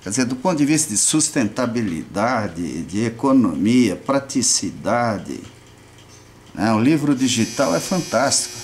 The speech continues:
até para evitar que as crianças tenham que carregar aquela mala nas costas,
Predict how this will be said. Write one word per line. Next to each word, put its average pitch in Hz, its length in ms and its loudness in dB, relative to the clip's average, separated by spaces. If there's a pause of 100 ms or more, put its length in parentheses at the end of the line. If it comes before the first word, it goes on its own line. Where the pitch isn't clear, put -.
(160)
até - 220 -2
para 170 220 0
evitar 131 400 -2
que 113 140 -6
as 104 120 2
crianças 120 680 2 (500)
tenham 113 180 2
que 117 100 -6
carregar 110 420 2
aquela 113 400 2
mala 117 420 4
nas 85 300 0
costas, 110 640 0